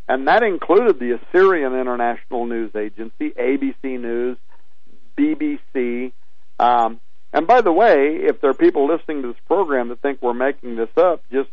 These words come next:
email me. I'm happy to send you. I still have all of the, uh, news articles of that time from the B B C and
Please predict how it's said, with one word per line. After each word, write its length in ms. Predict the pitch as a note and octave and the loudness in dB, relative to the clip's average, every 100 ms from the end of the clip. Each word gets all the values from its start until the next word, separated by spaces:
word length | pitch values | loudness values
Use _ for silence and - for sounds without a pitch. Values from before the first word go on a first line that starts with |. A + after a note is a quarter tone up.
| - | -6
email 440 | C#3+ F3 D3+ A#2+ | -2 0 2 2
me. 160 | A2+ A#2+ | 2 0
I'm 240 | C#3 D3+ | 0 0
happy 340 | B2+ D#3 E3 A2+ | 0 0 0 -4
to 140 | A2+ - | -4 -2
send 180 | D3+ C3+ | -2 0
you. 80 | |
I 160 | A2+ D3 - | 0 0 0
still 220 | D#3+ B2+ | 0 2
have 340 | C3+ D#3+ A2 - - - - | 0 0 -2 -6 -10 -10 -2
all 300 | A2+ C#3 D#3 | 2 6 6
of 160 | B2+ G#2+ | 4 2
the, 280 | A#2+ A#2+ A#2+ | 0 0 0
uh, 280 | B2 A2+ A2 B2+ | 0 0 0 -2
news 300 | C#3+ E3+ - - | -2 -2 -4 -2
articles 560 | C3+ B2+ - B2 A#2 - - - - | 0 0 0 -2 -2 -6 -10 -10 0
of 180 | A#2+ B2 | 0 4
that 280 | B2+ B2+ - | 2 2 0
time 400 | C#3+ D#3+ D3+ C3 | 2 2 0 0
from 240 | C#3 C#3 | 0 0
the 60 | C3 | -2
B 200 | A#2+ C3 | -2 -4
B 220 | C3 B2 - | -4 -6 -6
C 260 | C3 C3+ C#3 | -4 -2 -2
and 240 | A2 G#2+ | -4 -6